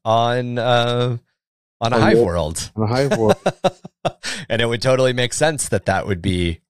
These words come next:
Speaker 1: redacted
Speaker 2: Pe-,
Speaker 1: information.
Speaker 2: people don't need to know that Space Marines are traveling around in, uh, container boxes just being dropped off everywhere to, uh, handle problems.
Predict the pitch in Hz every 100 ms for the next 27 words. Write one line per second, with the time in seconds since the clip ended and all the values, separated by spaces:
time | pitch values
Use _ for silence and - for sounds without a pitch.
0 | - 90 92 85 - 80 87 82 92 156
1 | 82 - 110 147 147 147 147 147 139 135
2 | 139 135 107 - - 131 131 - 131 123
3 | 113 107 - 123 113 117 110 113 117 117
4 | 110 107 101 98 92 _ _ _ _ 123
5 | - 135 127 113 101 101 104 - 104 -
6 | 107 - 117 101 104 104 107 - 104 107
7 | - 104 98 98 98 92 98 95 87 -
8 | 117 104 95 - 104 98 90 90 90 -